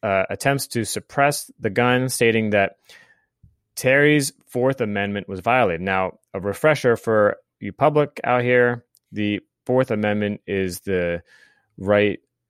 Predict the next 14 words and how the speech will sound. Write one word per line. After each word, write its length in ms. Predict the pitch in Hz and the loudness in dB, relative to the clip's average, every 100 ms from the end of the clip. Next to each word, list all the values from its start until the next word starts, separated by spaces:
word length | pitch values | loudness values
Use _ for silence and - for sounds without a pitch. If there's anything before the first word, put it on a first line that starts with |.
| _ | _
against 640 | 98 85 - 110 107 - - _ _ _ - | -12 -10 -2 0 0 -2 -10 _ _ _ -6
unreasonable 560 | 110 107 101 98 98 | -2 0 -2 -2 -4
search 340 | 92 98 92 - | -4 -4 -4 -6
and 80 | 87 | -8
seizure. 540 | - 98 90 - 90 _ | -2 -2 -2 -8 -10 _
So 380 | - - 85 82 - | -10 -4 -2 -4 -8
this 180 | 92 82 | -8 -6
would 120 | 90 | -6
be 120 | 87 | -4
the 80 | 87 | -4
seizure 380 | - 131 110 95 | 0 2 2 -2
section 360 | - 92 - 87 | -4 -8 -8 -10
of 100 | - | -8
that. 200 | - | -8